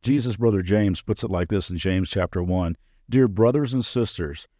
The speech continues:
whenever trouble comes your way, let it be an opportunity for joy, for when your faith is tested, your endurance has a chance to grow.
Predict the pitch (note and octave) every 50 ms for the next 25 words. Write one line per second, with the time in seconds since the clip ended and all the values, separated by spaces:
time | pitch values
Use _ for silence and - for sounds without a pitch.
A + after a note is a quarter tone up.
0 | _ _ A#2 A2+ A#2+ C3 B2 A#2+ - - - B2+ C#3+ D3+ E3 - - C#3 C#3+ C#3+
1 | B2+ A2 B2 B2 A#2 G#2 G2 F#2+ E2 C#2+ C#2 C2+ - _ _ _ _ _ - -
2 | A2+ B2+ C#3+ D#3 E3+ E3 C#3+ C3+ D3+ D3 C#3+ C#3 C3+ B2+ C3 C3 - B2+ - -
3 | C#3 C3 B2+ A2+ G#2 F#2 - - F#2+ E2+ D#2+ D#2 F#2+ B2 D3 C3+ F#2+ C#2+ B1+ -
4 | - - - _ _ C#3 B2 B2+ B2 A#2+ G#2+ G2+ - - - A2 - - - C3+
5 | A#2+ - - - G2 D#2+ - - - - G#2 G#2 - _ _ _ A#2+ B2+ C3 A#2+
6 | A2 G2 F#2 C#3+ D#3 C#3+ A#2 G2+ - G#2 F2 G2+ G2+ - - F2+ E2+ F2 - -
7 | - G#2 F#2 C#3+ E3+ F#3 F#3+ - C2+ -